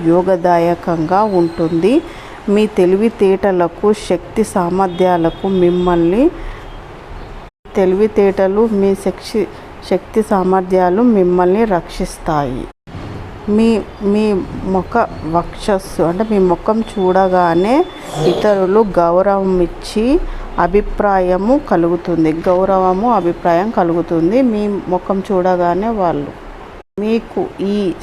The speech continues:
సంవత్సరం తులారాశి వాళ్ళకు అన్ని విధాలా బాగుంటుంది.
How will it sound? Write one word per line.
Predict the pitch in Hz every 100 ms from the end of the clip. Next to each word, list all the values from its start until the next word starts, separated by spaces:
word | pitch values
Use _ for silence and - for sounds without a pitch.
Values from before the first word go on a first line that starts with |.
| 202
సంవత్సరం | 185 202 208 - 208
తులారాశి | 185 185 196 208 202 196 -
వాళ్ళకు | 190 180 175 175 233 -
అన్ని | 175 175 202 233
విధాలా | 226 190 175 175 180 220
బాగుంటుంది. | 233 180 165 165 180 180 196 156 147 151 151